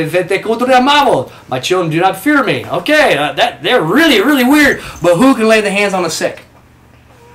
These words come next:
Or who can give you a word of knowledge? Or who even, could be even more important than some of the mighty works that we desire, could be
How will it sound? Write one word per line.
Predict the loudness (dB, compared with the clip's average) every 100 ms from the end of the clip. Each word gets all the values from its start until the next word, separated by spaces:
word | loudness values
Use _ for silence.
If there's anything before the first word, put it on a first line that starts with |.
| -20 -12 -2
Or | 2
who | 4 4
can | 2
give | 0
you | 0
a | 2
word | 2 0
of | 0
knowledge? | 0 0 -2 -6 -20 -4
Or | 2 2
who | 4 4 6 4 0 -6 -20 -16 -4
even, | -4 -4 -6
could | -4
be | -2
even | 0 0
more | 0 2 4 4
important | 2 -2 -2 -2 -4 -10 -10
than | -4 -4
some | -2 -2
of |
the | 0
mighty | 0 0 0
works | -2 -2 -4
that | -6 -6 -12 -6
we | -4
desire, | -2 -2 -2 -2 -4 -8 -20 -20 -20 -6
could | -4 -2
be | -2 -4